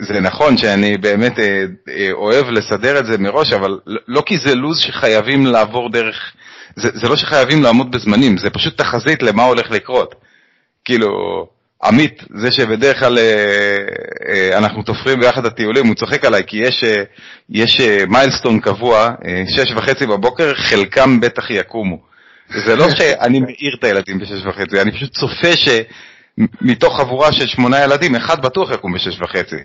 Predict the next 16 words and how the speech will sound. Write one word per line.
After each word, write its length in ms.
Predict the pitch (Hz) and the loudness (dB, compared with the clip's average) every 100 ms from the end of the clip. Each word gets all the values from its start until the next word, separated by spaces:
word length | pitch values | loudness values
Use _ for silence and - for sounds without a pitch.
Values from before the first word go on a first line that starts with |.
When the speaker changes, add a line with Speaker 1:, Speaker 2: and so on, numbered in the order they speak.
| - | -10
Speaker 1:
לפח-, 360 | 85 80 - - | -12 -12 -18 -12
כאילו, 320 | 113 90 85 87 98 - | -8 -6 -8 -12 -20 -14
הכי 120 | - 113 | -4 2
Speaker 2:
ואז 200 | - 127 | 4 2
Speaker 1:
מאוחר, 160 | 117 | 2
Speaker 2:
אפקט 100 | 87 | -2
Speaker 1:
כן? 120 | 117 120 | 0 0
Speaker 2:
דומינו. 200 | 123 117 _ 95 90 _ _ _ | 0 -2 _ -18 -18 _ _ _
ואז 180 | 110 117 | -2 -2
אפקט 200 | 113 117 | 0 2
Speaker 1:
כן. 140 | 117 | 4
Speaker 2:
דומינו, 280 | 104 151 135 | 4 2 0
עד 100 | 123 | 0
שבע 240 | 117 123 117 - | 2 0 0 -4
כולם 140 | 107 | -6
קמים. 320 | 98 117 151 | -4 -4 -4